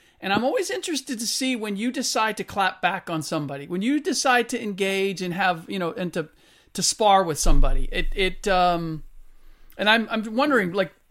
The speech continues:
how do you, is that, how do you decide, or how do you go about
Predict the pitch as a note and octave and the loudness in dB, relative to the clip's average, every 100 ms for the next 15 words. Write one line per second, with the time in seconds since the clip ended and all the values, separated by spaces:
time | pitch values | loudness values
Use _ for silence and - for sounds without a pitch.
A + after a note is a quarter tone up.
0 | F3 - A3 A#3+ B3+ A#3 G3+ _ - G3+ | -18 -8 -2 0 0 -4 -8 _ -16 -10
1 | F#3+ G3+ G#3 G#3 _ _ _ F3+ B3 B3 | -6 -2 -2 -4 _ _ _ -4 -2 -2
2 | B3 B3+ A#3+ E3 D3 _ _ _ - F#3+ | -2 2 2 0 -6 _ _ _ -6 0
3 | G3 F#3+ F3+ - - F3+ A3 B3+ A3+ A#3 | 2 2 -2 -8 -10 -4 -2 0 2 2
4 | G#3+ A3 G#3 C#3+ | 4 2 2 0